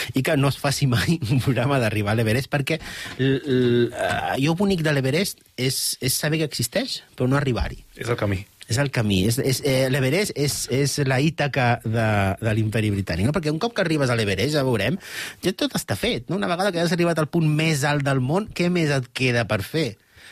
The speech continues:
Speaker 1: No? Llavors, anar-te al Paris Saint-Germain, <laughs> no sé... Eh, llavors, eh, potser mai arribarem a, a fer cim. Eh,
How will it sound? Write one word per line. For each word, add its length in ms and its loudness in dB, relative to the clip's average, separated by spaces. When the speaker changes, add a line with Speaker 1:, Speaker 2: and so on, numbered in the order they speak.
Speaker 1:
No? 160 0
Llavors, 400 0
anar-te 320 0
al 80 2
Paris 240 0
Saint-Germain, 560 0
<laughs> 140 -10
no 80 2
sé... 160 2
Eh, 540 2
llavors, 540 0
eh, 800 0
potser 320 0
mai 240 2
arribarem 540 0
a, 80 0
a 160 -6
fer 140 -4
cim. 240 -2
Eh, 720 0